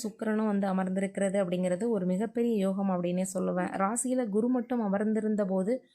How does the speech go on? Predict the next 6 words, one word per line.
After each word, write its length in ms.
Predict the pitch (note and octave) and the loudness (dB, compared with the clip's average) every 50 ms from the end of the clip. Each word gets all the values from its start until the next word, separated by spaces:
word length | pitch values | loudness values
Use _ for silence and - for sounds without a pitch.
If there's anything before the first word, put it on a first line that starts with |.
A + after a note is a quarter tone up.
| _ _ _ _ | _ _ _ _
குழப்பம் 460 | - - C4 C4 C4+ C4+ C4+ C4 B3 | 0 2 4 4 4 4 2 2 2
அசதியை 460 | A3 G3 G3 - G#3 F#3+ G#3 G#3 G#3 G3+ | 2 0 0 0 -2 -2 0 -2 -2 -2
கொடுத்திருப்பாரு. 800 | - F3+ F3+ - - F3+ F#3 F#3 - F#3 F#3 F#3 F#3 F#3 - - | -2 -4 -4 -2 -2 -2 -2 0 0 0 2 2 2 0 0 -2
ஆனா 220 | F#3 F#3+ G3+ G#3+ | -2 -2 0 0
இப்போதைக்கு 720 | G#3+ G3+ G3+ G#3+ G3+ - - B3+ B3 A#3+ A3+ G3 - B3 | 0 0 -2 -2 -2 -2 0 0 2 0 -2 -2 -2 -2
உங்களுக்கு 480 | B3 A3 G#3+ G3+ G3+ G3 F#3+ G3 - | 0 0 0 2 2 0 0 0 -2